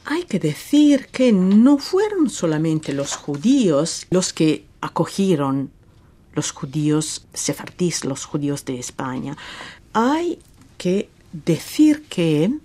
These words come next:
el Papa también, eh, que era en el, en aquel momento Alejandro seis Borgia, los acogió y permitió a los hebreos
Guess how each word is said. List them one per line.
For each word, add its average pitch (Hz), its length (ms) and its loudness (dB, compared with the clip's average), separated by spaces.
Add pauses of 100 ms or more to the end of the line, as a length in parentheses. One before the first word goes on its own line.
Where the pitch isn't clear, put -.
el 247 220 6
Papa 311 400 2
también, 143 680 -4 (220)
eh, - 580 -8
que 143 180 -6
era 214 380 0
en 196 200 2
el, 160 320 -2
en 165 140 0
aquel 170 200 -2
momento 170 400 0
Alejandro 185 960 0
seis 156 680 -4 (120)
Borgia, 143 640 -4 (120)
los 160 240 -6
acogió 170 600 -4 (120)
y 233 260 -2 (260)
permitió 226 720 0 (240)
a 208 300 -2
los 190 260 -2
hebreos 185 760 0